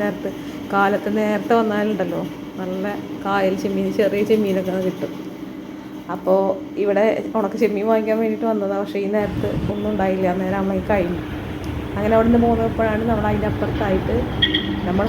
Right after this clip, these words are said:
ഫേവറേറ്റ് പ്ലേസ് എനി, ആ, ക്യാൻറ്റീൻ സംഭവമാണ് കേട്ടോ. ഇത് ഭയങ്കര ഒരു രസമാട്ടോ ഇവിടെ വന്നിട്ട് നമുക്ക്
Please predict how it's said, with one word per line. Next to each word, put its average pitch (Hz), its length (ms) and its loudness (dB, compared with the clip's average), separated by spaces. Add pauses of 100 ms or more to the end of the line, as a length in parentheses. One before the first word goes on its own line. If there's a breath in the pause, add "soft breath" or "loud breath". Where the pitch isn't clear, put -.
ഫേവറേറ്റ് 202 520 6
പ്ലേസ് - 320 0 (960)
എനി, 208 220 -2 (1300)
ആ, - 40 -6 (460)
ക്യാൻറ്റീൻ 208 480 4 (500)
സംഭവമാണ് 196 580 4
കേട്ടോ. 185 180 2 (220)
ഇത് 226 120 4 (580)
ഭയങ്കര 233 340 4 (120)
ഒരു 247 140 8 (240)
രസമാട്ടോ 208 440 0
ഇവിടെ 180 280 -2
വന്നിട്ട് 190 320 -2 (100)
നമുക്ക് 185 280 -2